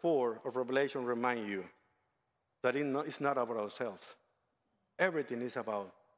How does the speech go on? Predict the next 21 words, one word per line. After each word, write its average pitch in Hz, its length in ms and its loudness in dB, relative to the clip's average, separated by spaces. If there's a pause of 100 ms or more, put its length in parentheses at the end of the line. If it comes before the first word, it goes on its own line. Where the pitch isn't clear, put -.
(300)
God. - 120 -8 (2500)
Not 190 160 8
only 226 220 6
God 196 340 6
is 202 100 0
sitting 202 300 4
on 170 100 4
the 151 100 2
throne, 151 440 2
God 139 160 4
the 156 60 2
Father, 135 420 4 (260)
but 185 120 8
God 240 160 8
the 254 80 6
Father 220 300 6
is 190 160 2
worshipped 214 600 4 (380)
on 175 160 2
his 139 160 -4
throne. 139 340 -2